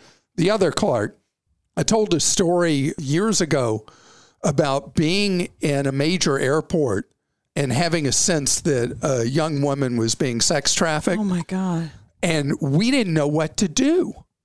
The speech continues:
Speaker 1: 'cause, 'cause it was just a supposition. We didn't know. And this is a real present problem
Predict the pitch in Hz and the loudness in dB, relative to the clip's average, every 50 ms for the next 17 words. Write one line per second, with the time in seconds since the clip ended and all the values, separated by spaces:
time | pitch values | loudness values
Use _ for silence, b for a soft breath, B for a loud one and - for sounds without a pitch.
0 | _ _ _ _ _ _ _ _ - - 175 170 151 - 185 - - 180 160 139 | _ _ _ _ _ _ _ _ 0 0 2 2 0 -2 -2 0 0 0 2 2
1 | 165 151 139 123 - - 214 202 196 - - 208 139 120 - - 240 208 - - | 0 0 0 0 0 0 0 0 0 0 -2 0 0 0 0 0 0 0 0 0
2 | 185 131 - 175 220 269 - - 202 151 127 131 135 135 151 143 131 165 185 175 | 0 2 2 2 2 2 2 0 0 -2 -2 -2 -2 -2 -2 0 0 0 0 0
3 | 175 135 113 117 131 139 160 175 170 135 110 107 B B B B B B B B | -2 -4 -2 0 0 0 2 2 0 0 0 -2 B B B B B B B B
4 | B B B - 165 160 151 139 135 180 226 - - 277 214 202 214 185 151 135 | B B B -2 -2 -2 0 0 0 0 2 2 2 2 2 2 2 2 2 0
5 | 123 113 113 127 143 151 175 175 180 190 214 208 - _ _ _ _ _ _ _ | -2 -2 -2 0 0 2 2 2 2 0 -2 -4 -8 _ _ _ _ _ _ _
6 | _ _ _ _ _ _ _ - - 190 156 160 160 - 202 175 - - - - | _ _ _ _ _ _ _ -4 0 0 2 2 2 0 0 -2 -2 -6 -8 -4
7 | - 190 165 165 180 185 180 165 139 123 123 123 127 | -2 0 2 2 0 0 0 0 -2 -2 -4 -6 -8